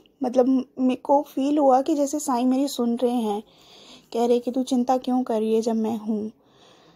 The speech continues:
तो काफ़ी amazing सा experience रहा था ये। और फिर मैं काफ़ी, काफ़ी emotional हो गई थी कि "साईं, हाँ, मुझे पता है कि आप मेरे साथ हो।" तो बहुत,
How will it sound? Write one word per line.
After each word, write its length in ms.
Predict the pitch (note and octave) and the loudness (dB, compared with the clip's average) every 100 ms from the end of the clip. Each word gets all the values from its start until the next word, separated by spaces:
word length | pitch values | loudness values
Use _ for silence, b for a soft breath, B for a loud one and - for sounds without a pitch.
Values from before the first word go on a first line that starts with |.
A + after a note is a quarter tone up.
| b _ - | b _ -6
तो 320 | A#3+ A3 - - - B B B B B B - | -2 -2 -4 -12 -20 B B B B B B -2
काफ़ी 380 | A#3 A#3+ C#4 | -2 0 -4
amazing 540 | C#4+ C4 A#3+ A#3+ B3+ C#4 | 0 2 2 2 2 2
सा 120 | C4+ | 2
experience 640 | C4 - A#3+ A#3 A#3+ B3+ | 0 -2 -2 0 0 0
रहा 160 | A3+ G#3+ | -2 0
था 180 | A#3+ B3 | 0 2
ये। 340 | B3+ C#4 E4 B B B B _ - | 4 2 0 B B B B _ -14
और 520 | A3+ G3+ G3+ G#3 G3+ A3+ b b b b b _ | -6 -6 -4 -4 -4 -10 b b b b b _
फिर 100 | C4 | -4
मैं 140 | A3+ A#3+ | -2 -2
काफ़ी, 480 | A#3+ B3 B3 B3 A#3+ - - - | -4 -2 -2 0 -2 -6 -14 -4
काफ़ी 260 | A#3+ D4 | -2 2
emotional 460 | C#4+ C4 C4 B3+ A#3 | 2 2 0 -4 -4
हो 80 | A3+ | -4
गई 120 | A3 | -6
थी 140 | A#3 | -6
कि 120 | A#3 | -6
"साईं, 400 | A#3+ A3+ A3+ A#3+ B3 | -6 -4 -2 -4 -8
हाँ, 340 | - - B3 A#3+ | -16 -8 -4 -2
मुझे 220 | A#3+ A#3 | 0 -2
पता 300 | A#3+ A3+ A3+ | -4 -6 -4
है 260 | A#3 A3 G#3+ | 0 0 0
कि 160 | A3+ | -2
आप 200 | A3 G#3+ | -2 -2
मेरे 200 | A3+ A3 | -2 -2
साथ 300 | A3+ A3 A3 - | -2 -2 -2 -2
हो।" 280 | A#3 A#3+ E4 C4 _ | 0 0 -2 -14 _
तो 220 | B3+ B3 C4 - _ _ _ - | -8 -8 -10 -20 _ _ _ -12
बहुत, 420 | B3 B3+ C4 C4+ | -8 0 2 0